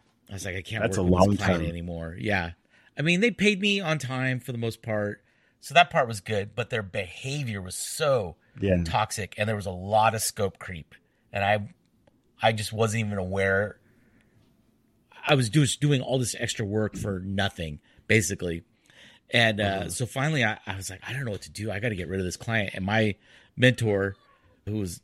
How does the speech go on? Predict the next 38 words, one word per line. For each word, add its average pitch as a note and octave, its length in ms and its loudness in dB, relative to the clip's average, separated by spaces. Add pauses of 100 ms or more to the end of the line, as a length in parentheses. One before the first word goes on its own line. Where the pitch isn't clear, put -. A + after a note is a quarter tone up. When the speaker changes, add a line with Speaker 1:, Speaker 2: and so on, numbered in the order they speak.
Speaker 1:
just - 220 -8
purely G2+ 360 4
a F2+ 60 2
business F2 420 -2
mentor, F2+ 340 -6
nothing F2 300 -2
about, E2 280 -2
like, E2 300 -8
podcasting E2+ 560 -6
or E2 60 -4
anything D#2+ 200 -6
like E2 120 -8
that, - 200 -6 (800)
I G2+ 180 -4
was - 120 -6
talking F#2+ 280 2
to E2 60 2
her, F2+ 180 0
and F2 80 -2
she's G2 140 -4
like, F2+ 160 -4
"Oh, D#3 200 -2
you C3+ 160 2
gotta D#3 200 2
hit B2+ 160 4
him A#2+ 120 0
with A2 120 -4
the G2 200 -4
a-hole A2+ 280 4
tax." - 540 -8 (760)
And - 60 -4
I - 20 -2
was G2+ 80 -4
like, G#2+ 160 -2
"What's - 160 0
the A2+ 240 4
a-hole C3 240 6
tax?" C#2+ 480 -8